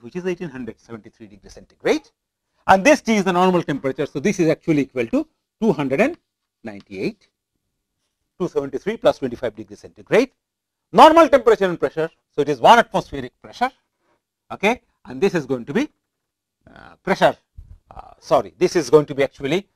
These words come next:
other way around. This is P plus one rho liquid G L by two, because the volume is going to be inversely. So, this is the pressure we are talking about at the mid bath radius position,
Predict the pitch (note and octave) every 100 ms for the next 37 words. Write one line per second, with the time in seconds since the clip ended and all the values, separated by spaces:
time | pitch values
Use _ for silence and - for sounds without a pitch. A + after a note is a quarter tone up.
0 | _ C3 F#3 F3+ C3 A#2 G#2 B2+ G3+ -
1 | _ B2+ B2 A2 - _ _ _ D3+ C#3
2 | C#3+ _ C3 A#2 - G#2+ G#2 A2 A#3 -
3 | _ _ _ F#2+ G2+ C3 A2+ G2+ G#2 G#2+
4 | - _ - G2+ G2+ - A2+ G2 F#2+ F#2
5 | _ F#3+ G#3 _ _ _ - - G#2 G2+
6 | B2+ C3+ A#2 G#2+ G2 F#2+ F#2+ C#3+ A3 _
7 | _ _ _ _ _ _ _ _ _ _
8 | _ _ A#2 D3+ A#3 - B2 - _ _
9 | _ _ _ _ _ _ _ _ _ _
10 | _ _ _ _ _ _ _ _ D#3 E3+
11 | C4+ A#3+ A3+ E3+ D3 C4+ E4 _ _ C3+
12 | - D#3+ D3+ C#3+ C#3+ G#3+ A#3 _ _ _
13 | - D#3+ F3+ D4+ G#3 F#3 F#3 - D3+ D3
14 | D3 - A#2+ G#2+ A2 A#3+ E4+